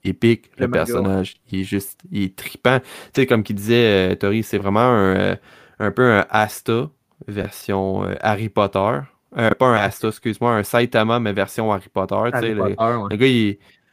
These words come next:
Speaker 1: le gars, il est juste blasé de tout, mais il est hyper fort. Fait qu'il fait pas de magie, mais il est tellement fort que
Speaker 2: Il
Speaker 1: tu peux
Speaker 2: compense,
Speaker 1: quasiment
Speaker 2: fait que
Speaker 1: il compense, mais tu sais, il garde tout le temps ça secret, puis il essaie tout le temps de trouver une logique à qu'est-ce qu'il a fait. Genre, mais en tout cas, c'est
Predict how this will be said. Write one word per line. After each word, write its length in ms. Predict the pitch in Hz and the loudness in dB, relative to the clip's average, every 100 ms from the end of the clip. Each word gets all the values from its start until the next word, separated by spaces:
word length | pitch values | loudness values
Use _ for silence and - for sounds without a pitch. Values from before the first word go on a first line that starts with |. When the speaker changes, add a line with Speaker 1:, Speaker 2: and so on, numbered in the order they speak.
| _ | _
Speaker 1:
le 160 | - 98 | -2 0
gars, 120 | 113 | 2
il 140 | 127 | 2
est 40 | 107 | 2
juste 240 | 104 107 | 0 -4
blasé 600 | 98 98 98 101 104 113 | -2 2 4 2 0 -2
de 280 | 107 92 80 _ | 0 -2 -4 _
tout, 300 | - 113 113 - | -4 -2 -2 -6
mais 380 | - 90 90 92 | -8 -4 -2 -4
il 240 | 92 92 92 | -4 -4 -4
est 100 | - - | -6 -2
hyper 600 | 151 151 135 117 113 113 | 2 2 2 2 2 0
fort. 360 | - 123 143 | 2 4 4
Fait 180 | 143 101 | 2 -2
qu'il 280 | - 113 120 | -2 -4 -4
fait 180 | - 117 | 0 0
pas 200 | - 180 | 2 0
de 40 | 170 | 0
magie, 460 | 123 113 113 156 | -2 -2 -4 -6
mais 120 | 156 | -4
il 120 | 104 104 | -2 -4
est 100 | 104 | -2
tellement 360 | 123 131 120 | 0 2 0
fort 580 | 104 - 127 175 180 - | 0 2 4 4 0 -6
que 380 | - 98 98 98 - - - - | -2 0 0 -2 -8 -20 -14 -4
Speaker 2:
Il 100 | 135 127 | 0 2
Speaker 1:
tu 140 | 117 | 2
peux 160 | 110 120 | 4 2
Speaker 2:
compense, 0 | |
Speaker 1:
quasiment 520 | 123 120 107 123 110 | 4 0 2 0 0
Speaker 2:
fait 0 | |
que 220 | 98 95 98 _ _ _ _ | -4 -8 -12 _ _ _ _
Speaker 1:
il 180 | - 123 | -6 -2
compense, 600 | - 135 127 151 190 - | 2 2 4 2 0 -2
mais 120 | 113 | -4
tu 80 | 101 | -2
sais, 120 | 143 | -4
il 200 | 151 110 | -4 -4
garde 220 | 107 117 | 0 0
tout 80 | - | -2
le 60 | 127 | -6
temps 200 | 143 135 | -2 -2
ça 180 | - 147 | -4 -6
secret, 500 | - 117 - 143 156 | -2 -4 -2 -2 -2
puis 160 | 127 | -2
il 60 | 110 | -4
essaie 240 | 110 120 | -2 -2
tout 140 | 113 127 | -4 -4
le 60 | |
temps 120 | 139 139 | -2 -2
de 40 | |
trouver 380 | - 127 117 131 | -2 -6 0 0
une 180 | 117 113 | 0 0
logique 500 | 120 113 131 135 110 | 0 0 -2 -2 -4
à 80 | |
qu'est-ce 300 | 101 113 110 | -4 -4 -6
qu'il 140 | - 113 | -4 -2
a 60 | 107 | -2
fait. 340 | - 117 123 | -2 -2 0
Genre, 180 | 120 120 | 0 0
mais 80 | 104 | 0
en 80 | 90 | -6
tout 80 | - | -8
cas, 140 | 107 | -10
c'est 360 | - 95 95 | -8 -8 -8